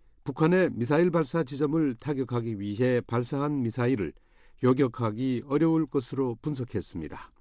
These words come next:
보고서에 따르면 북한은 육이오 한국전쟁 당시 미군의 공습에 따른 피해 경험 등을 바탕으로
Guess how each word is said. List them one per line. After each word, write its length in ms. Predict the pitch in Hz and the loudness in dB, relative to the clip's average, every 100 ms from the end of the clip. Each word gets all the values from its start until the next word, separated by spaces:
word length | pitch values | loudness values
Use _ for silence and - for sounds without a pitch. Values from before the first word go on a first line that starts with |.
| - - - _ _ - _ - - - | -20 -20 -20 _ _ -20 _ -20 -20 -2
보고서에 400 | 127 131 139 151 | 4 4 8 6
따르면 500 | 139 135 165 117 107 - - - _ - | 6 2 4 4 2 -4 -20 -20 _ -8
북한은 480 | 123 147 185 165 - - 127 | 2 6 6 4 0 -6 -2
육이오 340 | 139 185 190 | 4 6 6
한국전쟁 800 | 120 147 160 165 - 143 143 143 | 4 0 0 -2 0 2 2 2
당시 420 | 127 127 - 76 - _ - _ - | 0 -2 -2 -4 -6 _ -20 _ -4
미군의 460 | 123 135 170 185 143 | 0 4 6 6 4
공습에 480 | - 147 127 120 101 | 0 0 0 0 0
따른 540 | 107 104 135 131 117 - | 2 4 6 4 2 -4
피해 340 | 170 165 175 | 2 6 4
경험 380 | - 156 156 147 | 2 0 0 0
등을 260 | 143 147 139 | 2 2 2
바탕으로 520 | 120 127 131 113 | -2 0 0 0